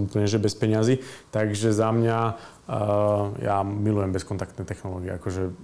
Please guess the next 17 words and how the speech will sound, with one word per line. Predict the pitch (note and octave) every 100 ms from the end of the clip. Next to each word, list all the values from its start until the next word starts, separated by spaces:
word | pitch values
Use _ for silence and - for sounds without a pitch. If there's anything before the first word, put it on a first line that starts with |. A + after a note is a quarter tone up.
| -
a, | G2 F#2+ G2+
alebo | G2+
vôbec | G#2 A2 G2+
technológie | A#2 - G#2+ G#2
ako | G2 G#2
také, | G2 G2+
takže | G2 G#2+
u |
mňa | A2 G#2+
cash | A2 - -
nenájdeš, | G#2+ G2+ G#2+ C#3+ C#3+ - - -
takže | G2
ja | G#2
idem | G#2 F#2+
čisto | G2+ G2+
len, | G2+ G2+ G2 - - -
len | G#2